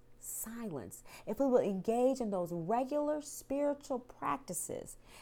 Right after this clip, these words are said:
and we will renew our mind, that's how we get to the repentance that we need. Because then it says that when, as we're renewing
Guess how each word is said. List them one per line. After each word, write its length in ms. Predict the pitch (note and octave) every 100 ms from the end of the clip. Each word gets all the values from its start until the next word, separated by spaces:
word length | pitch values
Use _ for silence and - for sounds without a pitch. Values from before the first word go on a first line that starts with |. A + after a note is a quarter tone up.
| -
and 180 | F#3+ G#3
we 120 | A3+
will 200 | A3+ A3+
renew 840 | F#3+ G#3+ G3+ G3 G#3+ D4 D#4+ D#4+ D#4+
our 240 | - A3 A3
mind, 840 | A3 A#3+ C#4 E4 C4 C#3+ E2 G2 - - -
that's 500 | D#3+ F3+ F3+ C4+ -
how 280 | - C4 B3+
we 160 | A#3 A#3
get 400 | F#3 B3+ B3+ -
to 260 | - B3+ A3+
the 140 | G#3+
repentance 960 | F3 F3+ F3+ - D#4 D4+ C4+ F#3+ F3
that 280 | E3+ F#3+ -
we 180 | F3+ F#3
need. 460 | F#3 F#3+ D#3 C3 - - - - _ - - D#3
Because 260 | F3 D#3 D#3
then 280 | G#3 D4+ C#4
it 140 | E3
says 520 | - G#2+ C2+ G1+ - - - - -
that 180 | E3+ D#3+
when, 280 | F3+ F3 -
as 200 | F#3 F3
we're 280 | E3+ F3 D#3+
renewing 880 | E3 D#3+ D#3+ F3 A3+ D#4 C4 A#3